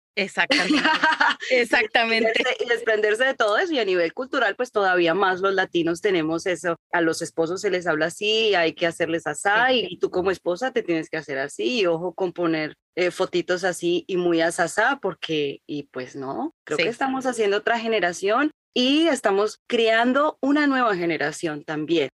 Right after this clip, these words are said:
Speaker 2: en
Speaker 1: Sí.
Speaker 2: donde no tiene que rayar, digamos, con los valores morales, porque pues eso es de cada quien y tabús y etcétera, pero sí darle ese valor e importancia a lo,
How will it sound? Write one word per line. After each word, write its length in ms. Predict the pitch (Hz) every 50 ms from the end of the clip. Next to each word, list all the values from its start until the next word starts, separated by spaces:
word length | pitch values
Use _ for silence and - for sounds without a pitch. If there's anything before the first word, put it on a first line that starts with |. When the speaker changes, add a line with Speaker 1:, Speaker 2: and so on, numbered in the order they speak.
| _ _ -
Speaker 2:
en 180 | - 180 180 180
Speaker 1:
Sí. 40 | 170
Speaker 2:
donde 720 | 175 180 175 170 165 165 170 165 165 165 160 160 160 160 156
no 120 | 165 165
tiene 240 | - - - 202 214
que 140 | - - 220
rayar, 480 | 214 208 196 180 160 175 170 165 165 160
digamos, 420 | 185 175 190 180 175 175 180 - _ _ _
con 120 | - 214
los 140 | 202 190 175
valores 320 | 165 170 170 170 170 185
morales, 640 | 196 214 202 185 170 156 156 156 156 160 190 214 - _
porque 220 | 185 165 - - -
pues 180 | - - 143 -
eso 120 | 143 143 147
es 120 | 151 156
de 100 | 156 170
cada 260 | - - 175 156 156 165
quien 340 | - - 160 147 147 151
y 100 | 160 165
tabús 500 | 165 - 165 151 143 143 147 151 156 -
y 60 | - 165
etcétera, 500 | 151 - - 165 160 - - 170 180 175 _ _ _ _ _ _
pero 260 | - 196 180 170 175
sí 260 | 160 - - 196 185
darle 280 | 180 190 226 247 285 320
ese 160 | 320 - 370 359
valor 240 | 330 269 220 196
e 20 | 214
importancia 720 | 233 240 269 262 - - 226 233 247 240 - 285 285 - -
a 140 | - 208
lo, 340 | 202 196 190 196 190 175 -